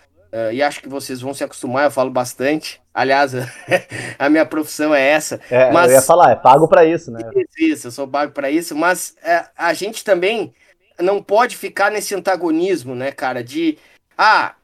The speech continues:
Speaker 1: o time a-, não consegue atacar agora, vai ser assim porque ele precisa se defender. Não, ele precisa se defender, eu concordo, ele precisa arrumar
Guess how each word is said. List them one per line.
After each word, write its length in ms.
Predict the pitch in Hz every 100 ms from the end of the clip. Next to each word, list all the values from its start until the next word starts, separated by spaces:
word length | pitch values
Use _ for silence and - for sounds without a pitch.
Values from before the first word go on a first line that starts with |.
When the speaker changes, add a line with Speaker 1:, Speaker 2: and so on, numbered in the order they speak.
| _ _ -
Speaker 1:
o 100 | -
time 380 | - 226 240 233
a-, 200 | 202 165
não 180 | 190 220
consegue 500 | 220 214 - 247 233
atacar 440 | 202 180 - 202
agora, 400 | 196 156 208 226
vai 180 | 208 202
ser 180 | - 220
assim 520 | 180 - 220 240 233
porque 240 | - 208 226
ele 120 | -
precisa 400 | - 190 - 220
se 140 | 220
defender. 680 | 196 190 190 165 151 120 - _ _ _
Não, 180 | 277 240
ele 100 | 185
precisa 400 | 180 190 - 226
se 100 | 208
defender, 380 | 165 151 127 120
eu 80 | 135
concordo, 500 | 180 165 175 170 127
ele 100 | 123
precisa 440 | 165 160 202 185
arrumar 600 | 156 160 156 151 165 131